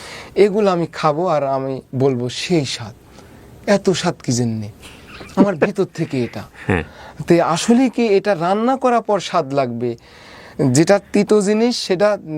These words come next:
Speaker 1: তিতো ফ্লেভারে স্বাদ লাগবে, কিন্তু আমার কাছে A to Z সব স্বাদ লাগে। তো এইরকম একটা প্ল্যান আমার ভিতরে আসলো। তো এটা TikTok-এ করতাম। তো TikTok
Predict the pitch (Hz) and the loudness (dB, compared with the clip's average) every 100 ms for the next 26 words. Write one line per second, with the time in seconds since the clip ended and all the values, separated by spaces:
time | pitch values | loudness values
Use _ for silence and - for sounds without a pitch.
0 | 147 - 202 202 - 214 214 208 202 - | -8 -4 0 0 0 0 2 2 0 0
1 | 165 139 139 120 120 110 - - - - | -2 -2 -4 -2 -6 -8 -14 -20 -12 -2
2 | 196 196 196 208 214 220 233 208 - 202 | 0 2 2 2 0 -2 -2 -4 -2 0
3 | 226 - - 233 247 - - 165 117 113 | 0 -2 0 2 2 0 -4 -4 -4 -10
4 | 98 - _ - - - - - - - | -12 -20 _ -20 -20 -20 -20 -20 -20 -20
5 | - - - - - - - - - - | -20 -20 -20 -20 -20 -20 -20 -20 -12 -6
6 | - 240 254 233 226 196 180 - 190 - | 2 4 4 2 2 2 2 -2 -2 -2
7 | 175 185 170 160 131 135 127 113 101 - | -2 0 0 0 -4 -6 -6 -6 -6 -12
8 | - - - - - - - - 190 180 | -14 -20 -20 -20 -20 -20 -20 0 2 2
9 | - 180 180 180 - - - 226 - 196 | 2 0 2 0 -2 -8 -4 -2 0 0
10 | 160 131 139 120 - - - - - - | 0 -2 -4 -4 -6 -16 -16 -20 -20 -20
11 | - - - - 165 160 185 - | -20 -20 -20 -8 -4 0 0 0